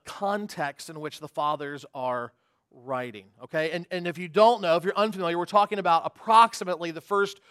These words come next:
four or five hundred years of church history after the apostles, okay? When we talk about the early church fathers.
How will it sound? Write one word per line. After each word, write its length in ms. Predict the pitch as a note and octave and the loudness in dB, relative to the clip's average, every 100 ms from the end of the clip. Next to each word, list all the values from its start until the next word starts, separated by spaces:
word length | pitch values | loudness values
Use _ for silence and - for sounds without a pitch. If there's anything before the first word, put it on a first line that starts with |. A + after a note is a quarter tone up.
| _ | _
four 260 | - G3 G3 | -6 2 2
or 20 | |
five 240 | F3+ F3+ | 2 -2
hundred 260 | E3+ F3 E3 | -2 -8 -8
years 280 | D#3+ D#3 C#3+ | -6 -6 -6
of 100 | C#3+ | -10
church 240 | E3 D3 | -10 -10
history 320 | E3 D3+ D#3 | -10 -10 -10
after 240 | C3+ C3+ C#3+ | -10 -10 -12
the 120 | C3 | -16
apostles, 560 | A2+ D3 B2+ - F#2 G#2 | -10 -8 -8 -10 -20 -20
okay? 260 | - C#3+ D#3+ _ _ _ | -16 -16 -16 _ _ _
When 120 | C#3 | -16
we 60 | C3+ | -8
talk 180 | D#3+ C3+ | -6 -6
about 120 | C3 | -8
the 80 | C3 | -12
early 180 | C3+ | -12
church 260 | B2+ B2 A#2 | -12 -16 -16
fathers. 480 | - G2+ F#2 G#2+ | -14 -14 _ -20